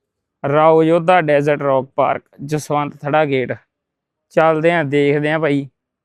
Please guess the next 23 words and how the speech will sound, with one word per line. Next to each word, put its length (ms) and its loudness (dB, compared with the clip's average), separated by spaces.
ਕੀ 140 -2
ਗੱਲਬਾਤ 400 2
ਹੈ 80 0
ਇਹ 60 -4
'ਚ। 100 -12
ਹਰੇਕ 560 -2
ਜਗ੍ਹਾ 240 4
'ਤੇ 100 -2
ਇੱਕ 100 -4
ਤਾਂ 160 -2
ਟਿਕਟ 280 -2
ਲਾ 220 2
ਦਿੰਦੇ 260 -2
ਆ, 120 0
ਟਿਕਟਾਂ 280 0
ਵਾਲਾ 160 2
ਕੰਮ 240 -6
ਮਹਿੰਗਾ 320 -2
ਪੈ 180 0
ਜਾਂਦਾ 280 -4
ਹਰੇਕ 240 -4
ਥਾਂ 200 -8
'ਤੇ। 140 -8